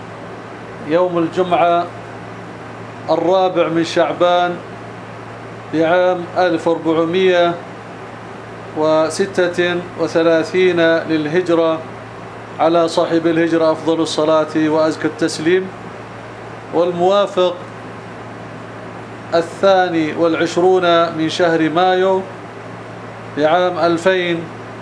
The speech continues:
وخمسة عشر للميلاد، سيكون درسنا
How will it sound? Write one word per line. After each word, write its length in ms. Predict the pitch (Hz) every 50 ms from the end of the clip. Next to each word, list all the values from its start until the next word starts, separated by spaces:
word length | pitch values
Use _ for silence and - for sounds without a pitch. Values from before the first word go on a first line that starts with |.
| - - - - - - - - - - - - - - - - - - - - - - -
وخمسة 840 | 165 165 165 160 160 156 - 185 190 180 - - 175 170 - 170
عشر 460 | 165 165 175 170 - 170 160 156 160 165 - - - - - - - - - - - - - - 127
للميلاد، 760 | 147 160 160 160 156 156 160 156 156 165 175 180 190 208 202 - - - - - - - - - - - - - - - - - - - -
سيكون 680 | - - 175 185 190 190 190 - 220 214 202 185 175
درسنا 760 | 170 196 196 170 - - 170 170 165 165 165 165 165 160 165